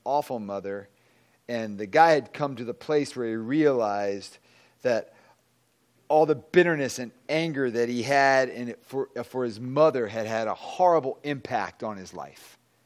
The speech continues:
And it was distorting his life. So Becky raised her hand at the end of the lecture 'cause it was a, it was a spot-on diagnosis. She says, "Thank you, Professor. Now, how did the therapist help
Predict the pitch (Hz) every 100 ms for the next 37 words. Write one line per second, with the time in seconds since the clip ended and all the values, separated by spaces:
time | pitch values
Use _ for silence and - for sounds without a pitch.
0 | _ _ _ _ _ _ _ _ _ -
1 | 143 127 - 135 - 190 160 120 95 85
2 | 71 64 - _ _ _ _ _ _ _
3 | _ - 190 135 - 190 175 185 165 165
4 | 139 165 170 160 156 143 139 127 127 139
5 | 135 123 117 135 151 135 - 139 123 113
6 | 101 - - - 170 160 151 127 113 104
7 | - 123 117 104 123 143 - 78 85 -
8 | - _ _ _ _ _ _ _ _ -
9 | 131 - 135 127 - 185 185 127 107 -
10 | 127 - 131 127 113 113 131 113 135 156
11 | 160 160 135 123 117 147 147 143 123 113
12 | - - _ _ _ - 139 123